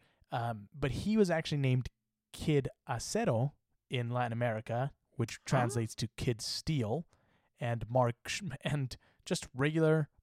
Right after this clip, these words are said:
Speaker 1: Mark Strong in Europe. Um, I love
Speaker 2: Feels like, it feels like
Speaker 1: I
Speaker 2: we're
Speaker 1: love it.
Speaker 2: getting close to, to something,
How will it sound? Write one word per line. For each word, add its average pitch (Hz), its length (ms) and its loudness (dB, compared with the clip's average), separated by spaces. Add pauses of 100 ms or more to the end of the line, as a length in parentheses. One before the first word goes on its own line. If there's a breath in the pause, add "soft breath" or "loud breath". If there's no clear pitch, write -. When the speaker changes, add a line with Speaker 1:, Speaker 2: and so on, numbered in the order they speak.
(120)
Speaker 1:
Mark 127 320 6
Strong 98 480 0 (180)
in 117 140 -2
Europe. 95 380 -6 (720)
Um, 107 520 2 (560)
I 135 60 -2
love 151 320 6
Speaker 2:
Feels 139 260 -2
like, 139 280 -2
it - 60 -14
feels 139 220 -2
like 143 80 0
Speaker 1:
I - 20 2
Speaker 2:
we're 131 60 4
Speaker 1:
love 117 80 4
it. 120 60 -6
Speaker 2:
getting 113 240 -4
close - 640 -6
to, - 300 -20
to - 300 -20
something, 120 540 -14